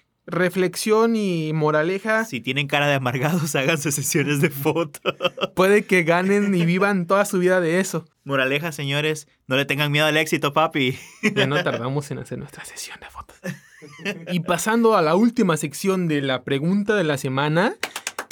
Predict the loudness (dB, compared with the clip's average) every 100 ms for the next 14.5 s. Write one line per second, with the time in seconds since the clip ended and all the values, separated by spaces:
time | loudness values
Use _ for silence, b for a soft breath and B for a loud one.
0 | -16 -14 -14 -18 -18 -12 -2 0 2 2
1 | 2 0 2 0 0 0 0 -2 -2 0
2 | -2 -4 -6 -2 0 0 -2 -6 -20 b
3 | b b b _ 0 4 4 2 2 4
4 | 4 4 2 0 0 2 2 2 0 0
5 | 0 0 -2 -4 -2 -4 -4 -2 -4 -6
6 | -10 -2 0 0 0 -2 -2 -6 -8 -10
7 | -6 -4 -4 -4 -6 -6 -8 -12 -6 -4
8 | 0 0 -2 -6 -10 -12 -8 -8 -8 -8
9 | -8 -8 -10 -10 -10 -10 -8 -4 -4 -4
10 | -8 B B B -2 0 2 0 0 -2
11 | -4 -4 -2 -2 -4 -4 -8 _ -6 -4
12 | -4 -6 -6 -4 -2 -2 -6 -10 -6 -2
13 | -2 -2 -2 -2 -2 -2 -2 -4 -4 -2
14 | -4 -6 -6 -2 -2